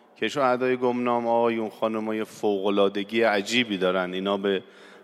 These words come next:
حضرت زهرا یه نسبتی پیدا کردن. هر وقت گره کور به کارتون افتاد، کنار یه قبر شهید گمنام گره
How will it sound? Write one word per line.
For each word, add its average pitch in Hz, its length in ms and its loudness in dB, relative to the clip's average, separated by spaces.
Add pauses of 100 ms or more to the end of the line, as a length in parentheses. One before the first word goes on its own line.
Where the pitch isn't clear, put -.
حضرت 95 340 8
زهرا 101 460 8
یه 117 100 6
نسبتی 113 560 2
پیدا 90 340 0
کردن. 90 420 -2
هر 117 180 4
وقت 110 260 6
گره 120 380 8
کور 120 400 4 (560)
به 101 80 2
کارتون 107 560 8
افتاد، 127 380 -2
کنار 123 300 2
یه 120 80 4
قبر 117 300 2
شهید 107 380 2
گمنام 110 580 6
گره 107 260 6